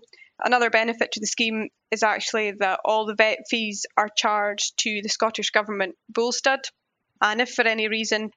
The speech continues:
the bull can't work due to his injury or it's going to be a long time before he's able to work again, a replacement will be supplied to you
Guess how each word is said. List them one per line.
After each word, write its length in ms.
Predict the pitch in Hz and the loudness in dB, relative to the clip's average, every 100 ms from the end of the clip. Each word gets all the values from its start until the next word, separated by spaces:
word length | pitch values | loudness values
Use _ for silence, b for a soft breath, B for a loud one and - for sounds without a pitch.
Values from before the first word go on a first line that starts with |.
| - | -10
the 140 | 214 | -4
bull 320 | 214 226 220 220 | -2 0 -2 0
can't 360 | - 233 226 | 2 2 2
work 280 | 214 214 - - | 2 2 0 -4
due 120 | 226 | -2
to 140 | 220 | -2
his 140 | 214 208 | -2 0
injury 500 | 220 214 214 220 - | 0 0 0 0 0
or 100 | - | 0
it's 180 | 202 - | -2 -2
going 140 | - 214 | -2 -4
to 60 | |
be 180 | 202 214 | -2 -2
a 80 | 208 | 2
long 320 | 220 226 233 | 2 2 0
time 480 | 233 208 214 214 208 | 2 2 0 -4 -6
before 240 | 208 - | -6 -2
he's 160 | 208 208 | -2 0
able 200 | 214 208 | 0 -2
to 100 | - | 0
work 300 | 208 220 - | 2 2 0
again, 400 | 226 220 220 226 - _ _ _ | 0 2 2 -2 -6 _ _ _
a 180 | - 220 | 2 2
replacement 540 | 214 220 220 - 226 - | 0 0 -2 0 -2 -2
will 220 | 214 226 | 0 0
be 220 | 220 226 220 | 0 -4 -4
supplied 540 | - - 208 208 208 | -6 0 0 0 -2
to 100 | - | -4
you 180 | 208 208 | -2 -2